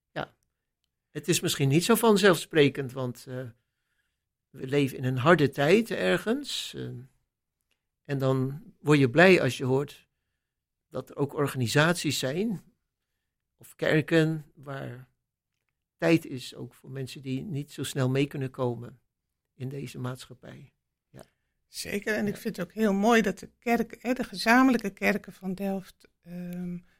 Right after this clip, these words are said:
Speaker 2: op die manier present zijn in de stad. Ehm, ook voor alle mensen van Delft. Het is niet alleen voor de mensen die bij een kerk horen, maar het is voor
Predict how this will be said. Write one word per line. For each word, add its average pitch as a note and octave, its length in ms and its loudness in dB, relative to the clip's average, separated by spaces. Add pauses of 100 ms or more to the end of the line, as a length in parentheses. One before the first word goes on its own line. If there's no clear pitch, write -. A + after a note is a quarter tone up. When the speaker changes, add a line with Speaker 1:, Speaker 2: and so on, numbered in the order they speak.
(120)
Speaker 2:
op - 180 -10
die A#3+ 120 4
manier G3 240 4
present G#3+ 500 0
zijn F#3+ 300 -2
in G3+ 160 -2
de E3+ 60 -6
stad. - 500 -4 (500)
Ehm, F3+ 460 -8 (100)
ook C4 160 -2
voor - 160 -6
alle A#3+ 180 2
mensen G#3+ 360 0
van B3+ 120 0
Delft. A3 320 0
Het G#3 120 -6
is - 160 -20 (180)
niet A3 240 -4
alleen F#3 300 2
voor F#3 160 -10
de F#3 80 -2
mensen F3 520 -4
die F3 380 -8 (500)
bij F3 120 -10
een F#3 120 -6
kerk A3 320 0
horen, F3+ 540 -4
maar G#3+ 120 -2
het G3 80 -2
is - 60 -20
voor - 260 -10